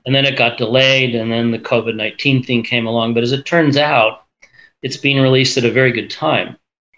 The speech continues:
because we have an election coming up just about a hundred and sixty years, almost exactly after the eighteen sixty election, which was on November third.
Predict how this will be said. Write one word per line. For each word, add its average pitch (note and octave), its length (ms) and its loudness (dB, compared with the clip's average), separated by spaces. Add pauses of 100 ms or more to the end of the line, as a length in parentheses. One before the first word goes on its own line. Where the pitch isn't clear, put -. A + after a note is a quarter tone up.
(260)
because B2 340 -2
we B2+ 120 2
have A#2+ 180 0
an A2 80 -2
election A#2+ 440 0
coming A2 300 -4
up - 280 -8 (180)
just C#3 260 -2
about A#2 220 2
a G#2+ 40 0
hundred C3+ 380 -2
and B2 120 -2
sixty - 420 -4
years, A2+ 520 -2
almost D3+ 300 -2
exactly A#2 800 -4 (540)
after C3 280 -2
the A#2 160 0
eighteen A2 320 -4
sixty A#2+ 420 -2
election, A2 420 -6
which G#2+ 160 -14
was G#2+ 160 -10
on A2+ 120 -6
November G#2+ 380 -8
third. - 460 -10